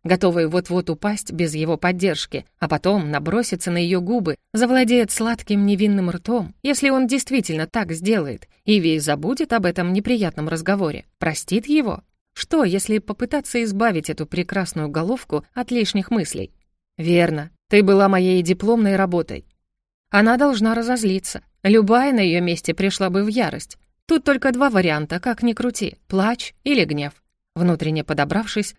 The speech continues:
Карвин ждал одну из этих реакций. А вот сейчас Иви замкнётся в себе, её губы сожмутся в тонкую линию, подбородок задрожит, глаза наполнятся слезами. Или не наполнятся,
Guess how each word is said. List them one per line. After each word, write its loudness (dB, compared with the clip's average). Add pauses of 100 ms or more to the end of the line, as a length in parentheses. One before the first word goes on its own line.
Карвин 2
ждал 0
одну 0
из -2
этих -2
реакций. -6 (280)
А -8
вот -4
сейчас -2
Иви 0
замкнётся -2
в -14
себе, -2 (220)
её 2
губы -2
сожмутся -4
в -20
тонкую -2
линию, 2 (180)
подбородок 4
задрожит, -2 (100)
глаза 2
наполнятся -2
слезами. -2 (180)
Или 4
не 0
наполнятся, -2